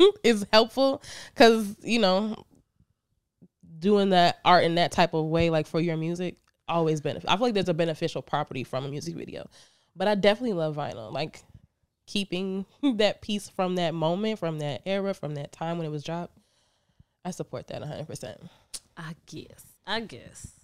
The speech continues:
Speaker 2: Okay, well, you know, we're gonna move on to the next topic, which is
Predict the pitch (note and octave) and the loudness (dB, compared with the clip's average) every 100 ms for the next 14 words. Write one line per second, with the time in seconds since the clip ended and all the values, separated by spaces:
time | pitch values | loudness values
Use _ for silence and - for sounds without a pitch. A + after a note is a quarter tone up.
0 | - _ _ _ _ _ A#3 D4 D#4 A#3 | -20 _ _ _ _ _ -2 4 8 8
1 | C4+ D#4+ C#4+ A#3 A#3 C4+ D4 C4 C4+ C4 | 8 4 -2 -2 0 2 6 6 6 4
2 | B3 B3 A#3 A#3 A3+ A3+ G#3 G3+ G3 - | 4 4 4 4 2 0 2 2 2 0
3 | F3+ D#3+ E3 E3+ E3 F3+ F3 B3 F#3+ D3+ | 2 2 0 -2 2 0 2 2 2 2
4 | F#3+ - - | -2 -6 -12